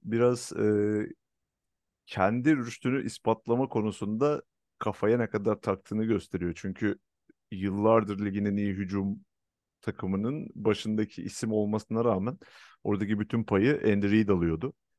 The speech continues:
Hani Andy Reid'siz de ben başarılı olabilirim, Andy Reid'siz de,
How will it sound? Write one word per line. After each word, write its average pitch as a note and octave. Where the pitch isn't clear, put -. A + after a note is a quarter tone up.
Hani G2
Andy G2
Reid'siz A2
de G2+
ben F2
başarılı F#2
olabilirim, F2+
Andy F2
Reid'siz F#2+
de, F2+